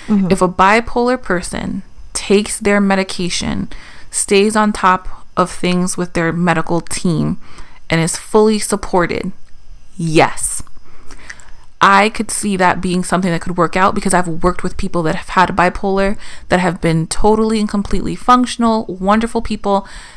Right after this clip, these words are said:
Speaker 2: Everything is good. But I've had experience with it going very wrong, and it could ruin your life, because it's, it's like two different people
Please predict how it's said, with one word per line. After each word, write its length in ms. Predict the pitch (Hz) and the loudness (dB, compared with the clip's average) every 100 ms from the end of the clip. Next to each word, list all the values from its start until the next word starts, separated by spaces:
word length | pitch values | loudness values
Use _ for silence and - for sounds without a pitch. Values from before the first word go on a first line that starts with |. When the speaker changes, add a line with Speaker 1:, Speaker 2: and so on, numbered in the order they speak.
| - - | -18 0
Speaker 2:
Everything 440 | 175 175 175 175 156 | 2 2 0 -2 -2
is 160 | 143 | -2
good. 300 | - - - - - - - - - - | -2 -2 -4 -10 -16 -16 -10 -10 -8 0
But 160 | 156 - | 2 4
I've 320 | 196 196 202 | 6 4 0
had 220 | - 190 | -2 -2
experience 1000 | 170 - - 175 170 185 202 233 233 - - - - | -2 -4 -4 -2 -2 0 0 0 -2 -10 -14 -18 -12
with 420 | 170 170 180 - | 0 4 4 2
it 220 | 175 160 - - 151 | -2 -2 -6 -8 -6
going 560 | - 175 165 160 156 165 - - - - | 2 2 4 0 -2 -4 -8 -16 -16 -12
very 480 | 165 160 170 170 165 | -8 0 2 4 2
wrong, 460 | 170 151 - 202 202 - - - - - - | 0 0 0 -4 -8 -14 -16 -16 -16 -16 0
and 300 | 185 185 185 - - | 4 4 2 -2 4
it 160 | 202 | 4
could 180 | - 208 | 4 -2
ruin 640 | 175 160 185 185 175 175 - - - - | -2 0 0 2 0 -2 -4 -12 -16 -8
your 560 | 170 160 160 143 147 190 - - - | -4 0 2 2 0 -4 -14 -18 -8
life, 580 | 170 - - - - - - - - - | -2 0 0 -4 -2 -2 -2 -4 -10 -4
because 340 | 196 - 185 | -2 2 2
it's, 320 | 185 180 - 220 - | 2 0 -2 -4 -2
it's 260 | 196 - 220 | -2 2 4
like 240 | 208 - | 4 2
two 280 | - 240 208 | 0 4 4
different 340 | 190 185 160 | 2 0 -2
people 480 | - 190 - 127 170 | -4 -4 -2 -2 -4